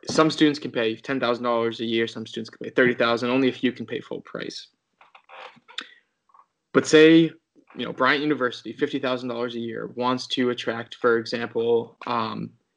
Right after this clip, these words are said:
you know, Asian kids who grew up in Georgia, for some example. They can offer those kids, eh, the Asian kids in Georgia, a huge discount on the college tuition.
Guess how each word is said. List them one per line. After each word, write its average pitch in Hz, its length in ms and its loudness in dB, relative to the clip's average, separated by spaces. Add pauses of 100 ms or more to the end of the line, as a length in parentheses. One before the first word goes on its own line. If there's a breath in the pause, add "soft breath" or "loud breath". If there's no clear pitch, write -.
(560)
you 120 140 0
know, 120 160 -4
Asian 139 300 4
kids 127 260 2
who 123 80 -2
grew 120 240 2
up 117 140 -4
in 113 320 -4
Georgia, 113 400 -8 (160)
for 135 100 0
some - 180 -6
example. - 440 -16 (840 loud breath)
They 147 140 8
can 170 260 -2
offer 117 580 -4 (140)
those 143 300 0
kids, - 560 -6 (920)
eh, 120 240 -4
the 127 140 -2
Asian 143 240 2
kids 143 180 2
in 143 80 0
Georgia, 117 420 -6 (540)
a 113 160 0
huge 131 460 0
discount - 580 -2 (400)
on 113 640 -2
the 113 80 -8
college 113 340 -4
tuition. 113 520 -8